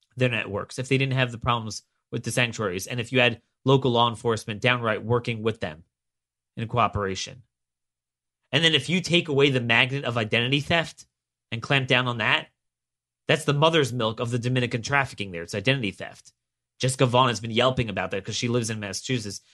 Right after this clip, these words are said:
for, for years. That's the point.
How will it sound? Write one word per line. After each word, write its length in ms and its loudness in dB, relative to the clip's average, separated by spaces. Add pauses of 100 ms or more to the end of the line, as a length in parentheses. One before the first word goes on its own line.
(100)
for, 200 -4
for 160 -6
years. 540 0 (2000)
That's 280 2
the 100 2
point. 480 2